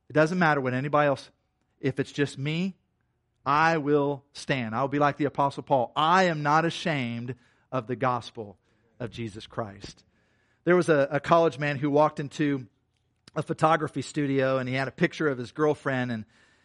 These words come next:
he wanted to get this picture duplicated. So he, uh, gave it to the owner, and the owner noticed that there was an inscription on the back of the, the picture, and I'll read it the way I think it was probably written.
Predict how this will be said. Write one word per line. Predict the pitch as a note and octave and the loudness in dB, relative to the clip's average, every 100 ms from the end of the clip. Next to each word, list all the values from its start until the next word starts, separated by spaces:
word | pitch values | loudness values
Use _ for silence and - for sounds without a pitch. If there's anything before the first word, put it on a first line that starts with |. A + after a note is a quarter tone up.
| _ _ - | _ _ 0
he | A3 | 4
wanted | G#3+ G3+ | 4 4
to | E3+ | 2
get | F#3+ F#3 | 2 2
this | E3 | -2
picture | - G3 - D#3+ | 0 0 2 -2
duplicated. | C3+ F#3 E3+ D#3 C#3 A#2+ G#2+ - _ _ _ _ _ | -2 -2 -2 -2 -2 -2 -6 -12 _ _ _ _ _
So | - F#3+ E3+ D#3+ | 0 4 4 4
he, | D3 F3+ E3+ D3+ - _ _ - _ _ - | 2 2 2 -2 -8 _ _ -20 _ _ -4
uh, | D3 C#3 | -2 0
gave | C3+ F#3+ | 4 4
it | F#3+ | 4
to | G3+ | 0
the | F3 | 2
owner, | F3 G3 F#3+ | 2 2 2
and | D#3 | 0
the | D#3+ | 0
owner | F#3 B3 A3+ | 0 2 4
noticed | F#3 G3 - | 4 4 0
that | F3 | 2
there | F#3 | 4
was | F3 | 4
an | D#3+ | 0
inscription | C#3+ - A3 - F3 | -6 -2 0 0 0
on | D3+ | 0
the | C#3 | 0
back | A2+ D#3+ F3 | 2 4 4
of | D#3 B2+ | 0 2
the, | C3 B2+ | 0 0
the | C#3 | -4
picture, | - G#3 - C#3 A2+ G2 - | 0 0 0 -4 -4 -10 -6
and | C#3 | 0
I'll | D3 | 2
read | C#3+ F#3+ D#3+ | 4 4 4
it | B2+ - _ _ _ _ _ _ | 0 -6 _ _ _ _ _ _
the | C3+ C#3+ | -4 2
way | D3+ | 4
I | C#3+ | 4
think | - C#3+ | 0 -6
it | C#3 | -6
was | A#2 | -4
probably | D3 C#3 A#2+ | 0 0 0
written. | C3 C#3 A2+ | -2 -4 -10